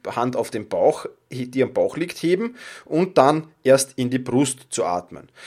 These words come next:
Und beim Ausatmen ist das Ganze genau umgekehrt. Ähm, vielleicht tust du dir am Anfang leicht, wenn du so diesen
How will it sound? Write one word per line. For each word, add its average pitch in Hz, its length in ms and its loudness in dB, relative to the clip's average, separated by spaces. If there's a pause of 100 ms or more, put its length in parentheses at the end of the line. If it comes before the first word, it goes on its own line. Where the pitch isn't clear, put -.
(200)
Und 120 80 -14
beim 131 160 6
Ausatmen 190 640 6
ist 147 200 -8
das 160 140 2
Ganze 131 300 2
genau 117 260 2
umgekehrt. 196 720 2 (360)
Ähm, 143 280 4
vielleicht 143 280 4
tust 156 200 0
du 156 40 -2
dir 143 140 6
am 127 100 2
Anfang 135 400 2
leicht, 107 460 4
wenn 143 100 4
du 147 60 4
so 143 120 2
diesen 127 240 0